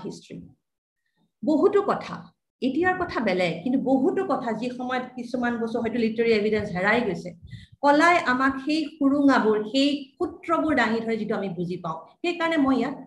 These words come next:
চাৰিখন বেলেগ বেলেগ ধৰণৰ ভিজুৱেল দিছো, এইকাৰণেই যে it provides valuable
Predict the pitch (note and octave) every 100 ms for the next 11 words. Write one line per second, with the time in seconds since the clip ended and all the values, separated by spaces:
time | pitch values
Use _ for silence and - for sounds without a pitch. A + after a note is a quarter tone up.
0 | - B3+ B3+ C4+ D4 G#3 A3+ B3+ B3 B3
1 | - G3+ G3 G3 A3+ - - G#3+ A#3 B3+
2 | A3 F3+ - C#4 B3+ E4+ E4 F3+ E3+ E3+
3 | - - - - - - G#3+ C#4+ E4+ -
4 | - D4 E4+ - C#4+ C#4+ D#4+ C#4+ A3 B3+
5 | C#4 C4+